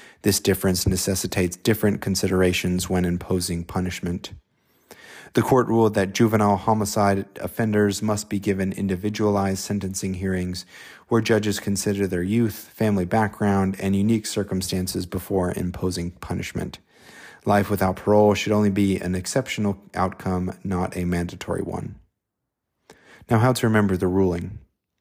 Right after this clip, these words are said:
I remember because Miller was a minor, mandatory life was a miscarriage of justice and should instead be punished by having to watch Alabama football or some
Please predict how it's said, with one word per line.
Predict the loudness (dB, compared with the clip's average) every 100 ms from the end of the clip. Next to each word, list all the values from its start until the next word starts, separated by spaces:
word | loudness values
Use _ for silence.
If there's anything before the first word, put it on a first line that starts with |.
| _ _ -20 -20 -20 -12 2
I |
remember | 4 6 6 4
because | 2 2 4 4
Miller | 4 4 6 6
was | 6 4
a | 4
minor, | 4 4 2 0 -2 -4 -8 -6
mandatory | -2 0 0 -2 -2 0 2
life | 2 0 0 -4 -10 _ _
was | -8 -4
a | -2
miscarriage | 0 0 -2 -2 0 2 0
of | -2
justice | -2 -4 -4 -6 -8 -10 -16 _ -20 -20 _ -4
and | -2
should | 2 2
instead | 2 0 2 4 4
be | 0
punished | 0 2 2 2 -2 -8 -2
by | 0
having | 2 2 2 0 -2
to | 0
watch | 2 2 0 0
Alabama | 2 4 2 0
football | 0 -2 -2 -4 -4 -6 -12 -20 -6
or | -2 -2
some | 0 0 0 -2 -6